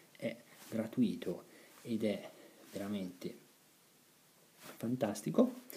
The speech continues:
E possiamo anche andare a personalizzare il tipo di stile e il colore.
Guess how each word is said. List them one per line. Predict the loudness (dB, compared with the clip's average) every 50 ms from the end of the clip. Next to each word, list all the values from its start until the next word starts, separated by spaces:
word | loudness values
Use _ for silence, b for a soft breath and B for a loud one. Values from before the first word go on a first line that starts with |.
| B B B B B B
E | 0 0 0 0 -2 -12 -18 -20 -20 -20 -16 -14 -6 0
possiamo | 0 0 2 4 4 6
anche | 6 6 4 4 2
andare | 0 0 0 -2
a |
personalizzare | -2 -2 -2 0 2 2 4 4 2 2 0 -4 -4 -4 -4 -6 B B B B B B B B B
il | 0 2 2 0 -2 -6 -12
tipo | -8 -6 -4 -4 -2 -2 -2 -2 -4 -6 -14 B B B B B B B B B B
di | 0 2 2 2 2 -2 -8 B B B B B B B -14
stile | -8 -6 -6 -6 -6 -8 -6 -2 2 4 4 4 2 -2 -14 B B B B B B B B B
e | 0 0 0 0
il | -2 -4 -2
colore. | 2 4 6 6 6 4 0 -4 -6 -10 -12